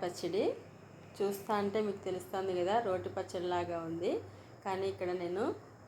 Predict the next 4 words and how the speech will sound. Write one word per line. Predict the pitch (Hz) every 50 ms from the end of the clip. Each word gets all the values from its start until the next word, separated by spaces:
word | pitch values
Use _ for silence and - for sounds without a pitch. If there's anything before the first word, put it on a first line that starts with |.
| -
రోట్లోనూ | 185 185 190 190 190 202 190 190 190 190 196 214 294 453 - - - -
నూరలేదు, | 180 180 185 180 180 175 175 175 170 185 214 302 359 285 202
అలాగే | 185 185 180 175 175 185 220 294 277 220
మిక్సీలోనూ | 180 175 - - - 190 196 185 185 185 190 208